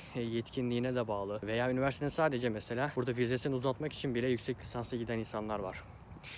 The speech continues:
O tarz üniversiteler çok daha uyguna yapıyor. Çok iyi üniversiteler yanı sıra. Mesela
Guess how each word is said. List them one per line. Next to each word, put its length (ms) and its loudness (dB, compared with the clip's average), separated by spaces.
O 80 2
tarz 200 2
üniversiteler 460 0
çok 260 -4
daha 240 2
uyguna 320 4
yapıyor. 420 2
Çok 200 0
iyi 200 0
üniversiteler 540 0
yanı 180 0
sıra. 260 -4
Mesela 320 0